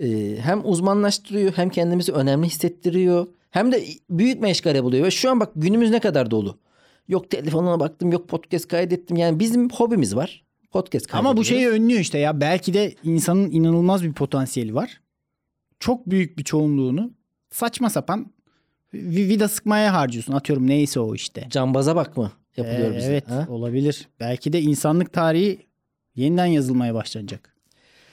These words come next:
Speaker 1: Sevgili laf olacılar,
Speaker 2: <laughs> Çok
Speaker 1: bugün
Speaker 2: iddialı bir cümleyle bitirdim.
Speaker 1: varoluş kaygımız, hayat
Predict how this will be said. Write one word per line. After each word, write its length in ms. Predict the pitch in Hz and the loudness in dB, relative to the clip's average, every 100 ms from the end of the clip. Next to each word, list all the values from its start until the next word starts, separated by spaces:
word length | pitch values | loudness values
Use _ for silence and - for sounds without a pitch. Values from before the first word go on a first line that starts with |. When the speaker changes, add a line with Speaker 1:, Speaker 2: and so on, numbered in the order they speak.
| _ _ _ | _ _ _
Speaker 1:
Sevgili 540 | - - - 220 214 214 | -16 -4 0 2 2 2
laf 200 | 208 196 | 2 2
olacılar, 480 | 196 175 185 175 214 160 - - | 2 2 2 2 0 -4 -6 -14
Speaker 2:
<laughs> 400 | - - - - | -16 -18 -20 -6
Çok 140 | 151 160 | 0 2
Speaker 1:
bugün 120 | 170 | 2
Speaker 2:
iddialı 360 | 160 151 156 160 | 0 0 0 0
bir 100 | 143 | 0
cümleyle 260 | 147 147 139 | 0 2 0
bitirdim. 140 | 123 | 0
Speaker 1:
varoluş 560 | 147 175 175 160 - - | 2 2 4 2 -2 -6
kaygımız, 800 | - 147 135 143 143 - - - _ _ _ _ | -2 0 0 0 -2 -4 -10 -14 _ _ _ _
hayat 540 | - 143 160 156 - | -2 2 2 -2 -10